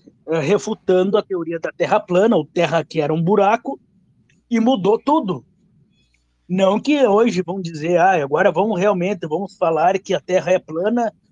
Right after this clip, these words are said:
e vamos mostrar que a Terra é plana e tudo foi uma mera ilusão." Mesma coisa, o homem da Lua. Dali um pouco,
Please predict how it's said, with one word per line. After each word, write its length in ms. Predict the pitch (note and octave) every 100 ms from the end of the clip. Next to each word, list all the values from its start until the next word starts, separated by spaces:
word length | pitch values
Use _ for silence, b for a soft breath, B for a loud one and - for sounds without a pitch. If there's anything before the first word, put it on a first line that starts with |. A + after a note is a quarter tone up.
| _ _ D#3+
e 100 | F3+
vamos 300 | F#3+ G#3+ F#3
mostrar 520 | G3+ - F3 G3 G#3
que 80 | G#3
a 40 |
Terra 200 | G3+ F3
é 20 |
plana 360 | E3+ F3 G3 A3
e 60 |
tudo 340 | G#3 A#3+ C4 B3
foi 720 | A3+ G#3+ G#3+ A3 G#3 F#3+ F3+
uma 240 | E3+ F3+ F3+
mera 240 | G3+ A3
ilusão." 520 | A3 F#3+ E3+ F3 D#3 - _ _ _ _ _ _
Mesma 460 | - D#3+ F3 G#3 G#3
coisa, 280 | G3+ G#3+ G#3
o 120 | G3
homem 260 | G3 G#3+ G#3+
da 140 | F#3
Lua. 320 | F3+ G#3 E3+ - _ _ _ _ _ _ _ _ _
Dali 300 | F3+ G#3+ G#3
um 100 | A3
pouco, 640 | G#3 G#3 G#3 - C#4+ -